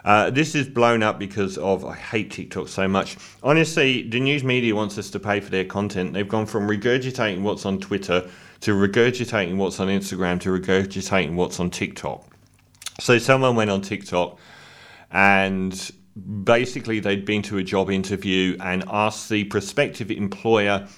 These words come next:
what allowances they would make for their time blindness. So, "What allowances will your prospective employer make for you being perpetually late?"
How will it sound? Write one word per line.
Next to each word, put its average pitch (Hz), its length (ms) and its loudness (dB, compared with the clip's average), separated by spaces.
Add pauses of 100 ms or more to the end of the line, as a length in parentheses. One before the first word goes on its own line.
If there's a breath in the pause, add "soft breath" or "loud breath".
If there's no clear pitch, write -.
(520 loud breath)
what 127 400 4
allowances 120 960 0
they 104 200 2
would 101 200 -4
make 98 340 2
for 95 540 0
their 95 540 0
time 160 520 0
blindness. 85 800 -6 (680 soft breath)
So, 120 640 4 (120)
"What 123 320 4
allowances 127 640 -2
will 107 140 -2
your 104 160 2
prospective 123 840 -4
employer 107 640 0
make 98 380 2
for 104 140 -6
you 98 240 -2
being 95 360 0
perpetually 90 760 -6
late?" 90 640 -4